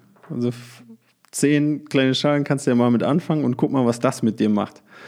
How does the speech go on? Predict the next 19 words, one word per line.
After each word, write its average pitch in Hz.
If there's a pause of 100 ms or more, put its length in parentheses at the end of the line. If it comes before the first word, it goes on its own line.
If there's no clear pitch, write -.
(240)
Ob 120
du 117 (100)
dann 120
ein 113
ganz 120
anderes 113
Esserlebnis 120
hast. 165 (680)
Und 113
wenn 127
du 135 (300)
irgendeine 147
dieser 135
<laughs> -
Dinge 131
mal 123
ausprobierst 127
und 120
berücksichtigst, 117